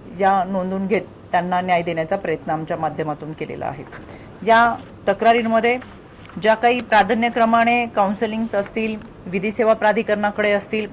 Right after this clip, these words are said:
संरक्षण अधिकाऱ्याच्या माध्यमातून पुन्हा एकदा घर सोडून बाहेर आलेल्या महिलेच्या संदर्भात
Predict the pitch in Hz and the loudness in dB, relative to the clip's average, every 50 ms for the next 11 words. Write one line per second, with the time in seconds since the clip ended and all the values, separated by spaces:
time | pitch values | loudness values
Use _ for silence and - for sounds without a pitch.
0 | 190 - - - - 208 190 190 202 202 - 226 214 202 185 208 202 208 202 208 | -14 -20 -18 -8 -4 -2 -2 -2 -2 -4 -4 -4 -4 -2 -4 -2 0 0 0 0
1 | 202 - 220 208 202 202 185 180 175 226 208 214 214 208 - 226 220 220 220 202 | 0 0 -2 0 2 0 0 0 0 -2 0 0 0 -2 -2 -4 -6 -6 -6 -8
2 | - - - 208 196 202 220 226 226 220 214 185 170 226 220 220 226 220 - - | -12 -8 -6 -4 0 2 2 4 2 2 0 -2 -4 -2 0 0 0 -2 -4 -10
3 | - - - - - - - - - 202 220 226 226 - 247 226 208 208 208 208 | -20 -20 -20 -20 -20 -20 -16 -8 0 2 2 2 2 2 0 0 2 0 -2 -2
4 | 196 190 190 190 190 190 190 185 190 190 190 185 190 185 185 185 185 185 185 185 | -2 0 0 2 2 2 2 2 2 2 2 2 0 0 -2 -4 -2 -2 -2 0
5 | - 202 202 - 196 190 185 196 202 190 180 151 | -2 -2 -2 -2 -2 0 0 0 2 2 2 0